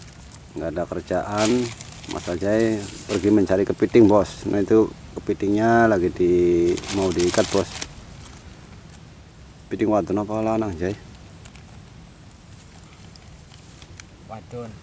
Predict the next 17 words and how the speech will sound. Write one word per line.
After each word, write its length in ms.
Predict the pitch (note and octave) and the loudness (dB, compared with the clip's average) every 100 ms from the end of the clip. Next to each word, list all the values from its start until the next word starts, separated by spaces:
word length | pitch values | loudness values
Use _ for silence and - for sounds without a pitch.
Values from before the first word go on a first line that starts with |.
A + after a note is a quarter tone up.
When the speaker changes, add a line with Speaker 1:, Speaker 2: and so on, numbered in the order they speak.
| - - - | -20 -20 -10
Speaker 1:
Kepiting 240 | G#2 G2+ | -4 2
wadon 480 | G#2 G#2 F#2 A#2 G2 | 4 2 4 4 4
ya, 80 | D#2+ | 2
Bos. 480 | F#2+ A2+ - - - - - - - - | 0 0 -2 -14 -18 -20 -20 -20 -20 -12
Kepitingnya 320 | G2 G#2 A2 | -6 -2 -2
perempuan, 480 | A2+ G#2 G#2+ G#2+ G#2+ | 0 0 2 2 2
gue, 240 | G#2 G#2 | 2 0
gue 380 | - - - G#2 | -2 -10 -16 -12
lagi 200 | G2+ F#2 | -8 -6
diikat, 320 | F2 F#2 F#2 - | -4 -6 -6 -10
gue. 140 | F2 E2 - - - - - - - - | -12 -12 -16 -20 -20 -20 -20 -20 -20 -2
Gue 180 | A2 B2+ | 2 2
caranya 400 | - B2 A#2+ B2+ | 4 4 6 6
ngikatnya 340 | B2+ C3 A#2+ | 4 4 4
kayak 180 | C3 B2+ | 6 6
ke, 60 | C3 | 4
Bos. 280 | G#2 G#2+ F#2+ | 4 4 2